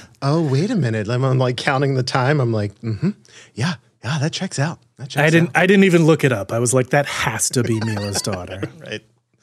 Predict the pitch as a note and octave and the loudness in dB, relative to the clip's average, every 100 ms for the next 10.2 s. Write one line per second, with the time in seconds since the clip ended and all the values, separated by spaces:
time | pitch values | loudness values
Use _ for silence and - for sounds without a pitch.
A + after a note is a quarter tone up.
0 | - - - - C#3+ E3 C3 G#2+ A2 C3 | -20 -20 -18 -6 -6 -4 -6 -4 -4 -6
1 | F#2 A2 D#2 _ _ _ _ _ _ _ | -8 -8 -8 _ _ _ _ _ _ _
2 | _ _ G#2+ F#2+ F2+ F2 F2+ G2+ E2+ F2+ | _ _ -10 -8 -8 -10 -12 -14 -14 -14
3 | G2+ - A#2 - D2 C2+ C2 C#2+ D2+ C2+ | -14 -12 -12 -12 -12 -12 -12 -14 -14 -14
4 | D2+ D2 _ _ - - - - A3+ A#3 | -14 -16 _ _ -20 -20 -8 -2 -2 -2
5 | _ - C#4 - E4 E4 C#4+ D#4 C#4+ - | _ -10 -8 -6 -6 -6 -6 -8 -8 -8
6 | D4+ - - A2+ G2 - - - G#3+ C#3+ | -8 -10 -6 -6 -6 -12 -4 0 2 2
7 | B2 F#2+ C#3 A#2+ D#2 - _ _ _ - | 0 0 0 -2 -4 -12 _ _ _ -2
8 | G3 B2+ F#2+ - _ _ _ _ _ _ | 0 0 -2 -10 _ _ _ _ _ _
9 | _ - A2+ G2+ A2+ C3+ B2+ A2+ G2 G2 | _ -4 -4 -2 -4 -4 -4 -6 -6 -10
10 | F#2+ | -10